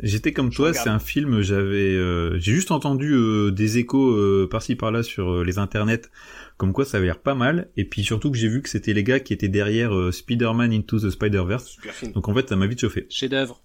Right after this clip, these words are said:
Speaker 1: Et ben celui-là, euh,
Speaker 2: Très bien
Speaker 1: la
Speaker 2: fait.
Speaker 1: même lignée.
Speaker 2: Même lignée. Tu, de,
Speaker 1: Je
Speaker 2: d'un point de vue
Speaker 1: trouve.
Speaker 2: graphique ?
Speaker 1: Ouais, euh, mais je vais en parler, euh.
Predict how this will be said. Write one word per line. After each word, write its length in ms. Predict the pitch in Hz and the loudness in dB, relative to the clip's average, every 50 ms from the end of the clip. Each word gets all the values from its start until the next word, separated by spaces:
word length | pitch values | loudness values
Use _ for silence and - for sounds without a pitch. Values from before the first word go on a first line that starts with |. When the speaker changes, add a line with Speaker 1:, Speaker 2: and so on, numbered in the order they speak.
| _ _ _ _ _ _ _ - - | _ _ _ _ _ _ _ -14 -6
Speaker 1:
Et 80 | 101 95 | -2 0
ben 180 | 85 85 85 87 | 0 2 2 2
celui-là, 220 | 85 - 101 107 117 | 2 2 2 2 4
euh, 360 | 123 120 104 95 90 90 92 92 | 4 4 4 4 4 4 4 4
Speaker 2:
Très 200 | 92 117 127 127 | 2 -2 -6 -8
bien 100 | 131 120 | -6 -2
Speaker 1:
la 60 | - | 0
Speaker 2:
fait. 60 | 101 | 2
Speaker 1:
même 160 | 98 110 120 | 2 4 4
lignée. 420 | 120 120 120 117 104 104 - - - - - - - - - - _ - | 4 4 4 4 4 4 2 -2 -8 -20 -20 -20 -20 -20 -20 -20 _ -6
Speaker 2:
Même 180 | 127 151 165 170 | -4 -2 -2 0
lignée. 300 | 165 165 160 165 180 180 - - - - - - - - - - - 175 170 - - - - - - - - - - - - | 0 0 0 0 -2 -4 -8 -16 -18 -16 -14 -14 -14 -12 -10 -8 -8 -8 -8 -8 -10 -10 -10 -10 -10 -10 -12 -14 -16 -16 -14
Tu, 180 | - - 147 147 - - | -8 -6 -6 -6 -6 -8
de, 160 | - - - 110 | -8 -4 -2 0
Speaker 1:
Je 60 | 101 | 0
Speaker 2:
d'un 80 | - 113 | 0 0
point 140 | 104 160 - | 0 0 0
de 40 | 98 | 0
vue 40 | 120 | 0
Speaker 1:
trouve. 80 | 147 - | 0 0
Speaker 2:
graphique ? 400 | 151 - - - - - - _ _ - _ _ _ _ _ _ _ _ _ _ _ _ _ _ - - | -2 -2 -4 -8 -14 -16 -20 _ _ -20 _ _ _ _ _ _ _ _ _ _ _ _ _ _ -8 -2
Speaker 1:
Ouais, 200 | 110 104 92 - - _ _ _ _ _ _ 92 | 0 0 0 -2 -4 _ _ _ _ _ _ -2
euh, 160 | 92 90 87 | 0 0 2
mais 120 | 87 90 | 2 2
je 100 | 85 90 | 2 2
vais 60 | 85 | 0
en 60 | 85 82 | 0 0
parler, 200 | - 85 82 82 | 0 0 0 0
euh. 220 | 85 85 80 80 | 0 0 0 0